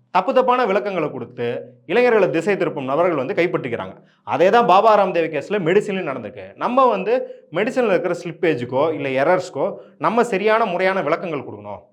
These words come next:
"ஏ அதெல்லாம் கிடையாதுடா, செத்தா சாவு, ஆனா நீ ஆயுர்வேதாவுக்கு போய் பொழைச்சிருவியா?" அப்படின்னு கேட்குற இந்த ஆட்டிடியூடை நம்ம மாத்திக்கணும். அதாவது, ஆ, promoters of science நம்ம இருக்கோம் இல்லையா, அறிவியலை முன்னேற்றுவாங்க அப்படின்னு சொல்லிட்டு நம்ம இந்த துணியை எடுக்காத வரைக்கும்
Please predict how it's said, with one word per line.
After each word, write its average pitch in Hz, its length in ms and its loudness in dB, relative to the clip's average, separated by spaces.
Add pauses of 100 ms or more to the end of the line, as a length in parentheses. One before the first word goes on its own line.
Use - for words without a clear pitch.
(360)
"ஏ 170 120 0 (120)
அதெல்லாம் 160 360 0
கிடையாதுடா, 160 500 2 (280)
செத்தா 220 300 2
சாவு, 180 320 2
ஆனா 160 280 0
நீ 185 140 -2
ஆயுர்வேதாவுக்கு 175 640 0
போய் - 20 -4
பொழைச்சிருவியா?" 147 560 -2 (260)
அப்படின்னு 170 280 -6
கேட்குற 160 380 -4
இந்த 160 220 -2
ஆட்டிடியூடை 160 580 -2
நம்ம 147 360 -4
மாத்திக்கணும். 120 300 -10 (140)
அதாவது, 143 560 -4 (220)
ஆ, 123 500 0
promoters 226 420 2
of 190 200 0
science 208 320 -4
நம்ம 147 180 0
இருக்கோம் 131 200 -2
இல்லையா, 113 460 -2 (400)
அறிவியலை 202 580 2
முன்னேற்றுவாங்க 190 520 2
அப்படின்னு 160 160 -6
சொல்லிட்டு 139 380 -6
நம்ம 165 260 -4
இந்த 139 500 2
துணியை 160 320 0
எடுக்காத 143 300 2
வரைக்கும் 117 680 -8